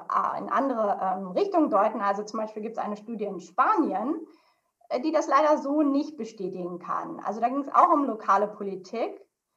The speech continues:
Eine gewisse Anzahl von Listenplätzen für Stadträte sozusagen waren für Frauen reserviert. Und das hat zumindest nicht zu mehr weiblichen Bürgermeisterinnen geführt. Also es hat nicht dazu geführt, dass sozusagen die nächste Ebene dann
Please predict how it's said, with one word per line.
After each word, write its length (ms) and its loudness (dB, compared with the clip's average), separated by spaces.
Eine 200 -2
gewisse 360 0
Anzahl 420 2
von 260 -6
Listenplätzen 1200 -4
für 100 -6
Stadträte 840 -4
sozusagen 560 0
waren 180 4
für 120 -4
Frauen 320 4
reserviert. 680 0
Und 100 0
das 100 2
hat 160 4
zumindest 540 0
nicht 440 0
zu 160 0
mehr 340 4
weiblichen 560 0
Bürgermeisterinnen 1080 0
geführt. 600 -2
Also 120 -6
es 120 -6
hat 120 -4
nicht 220 -4
dazu 220 -6
geführt, 180 -4
dass 220 0
sozusagen 320 -2
die 60 0
nächste 340 -2
Ebene 420 -4
dann 340 -4